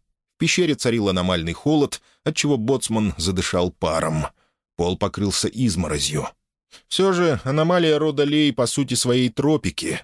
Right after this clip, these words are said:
населённые всевозможными тварями-мутантами. «Г-,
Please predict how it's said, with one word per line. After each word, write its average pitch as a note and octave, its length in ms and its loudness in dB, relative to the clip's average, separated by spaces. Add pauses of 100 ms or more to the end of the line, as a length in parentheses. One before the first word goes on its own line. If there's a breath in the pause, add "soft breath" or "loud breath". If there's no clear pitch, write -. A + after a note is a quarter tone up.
населённые F2 600 0
всевозможными F2+ 720 0
тварями-мутантами. E2+ 1300 -2 (540)
«Г-, F#2+ 240 -8